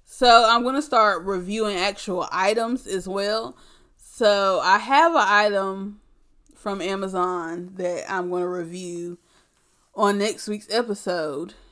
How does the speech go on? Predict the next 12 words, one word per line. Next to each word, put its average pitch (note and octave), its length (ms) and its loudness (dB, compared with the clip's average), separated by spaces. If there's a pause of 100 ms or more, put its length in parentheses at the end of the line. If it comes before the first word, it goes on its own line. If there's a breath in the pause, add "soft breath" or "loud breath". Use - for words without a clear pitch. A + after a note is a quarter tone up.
(120)
And F#3 160 -2
I'm F3+ 160 0
going F3+ 300 -2
to F3+ 180 -6
have F#3 240 0
it G3+ 80 -4
up G#3 140 -2
on A3 80 -8
my A3 140 2
affiliate B3 500 -2
page. F3 480 -4
So, F#3 500 -4